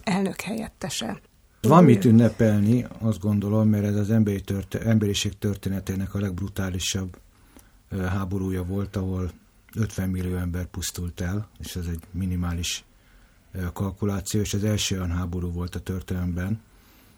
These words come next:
Speaker 2: ahol több civil pusztult el, mint katona. És hát tulajdonképpen Európa nagy része romokban hevert. És egy olyan diktatúrától szabadult meg az emberiség,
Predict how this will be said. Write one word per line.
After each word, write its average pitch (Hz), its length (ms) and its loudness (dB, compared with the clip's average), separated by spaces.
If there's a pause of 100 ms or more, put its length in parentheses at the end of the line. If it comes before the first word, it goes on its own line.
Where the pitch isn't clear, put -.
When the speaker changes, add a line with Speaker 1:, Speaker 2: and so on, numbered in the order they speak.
(160)
Speaker 2:
ahol 98 280 -4
több 98 200 0
civil 90 360 -4
pusztult 85 500 -8
el, 87 160 -4
mint 82 140 -4
katona. 73 480 -6 (1400)
És - 60 -16
hát 101 120 -2
tulajdonképpen 101 640 0
Európa 92 400 -4
nagy 87 240 -4
része 87 280 -4
romokban 82 500 -4
hevert. 76 500 -6 (920)
És - 140 -12
egy 95 140 -4
olyan 95 440 0
diktatúrától 95 800 -4
szabadult 92 480 -4
meg 92 140 -2
az 87 120 -2
emberiség, 95 720 -2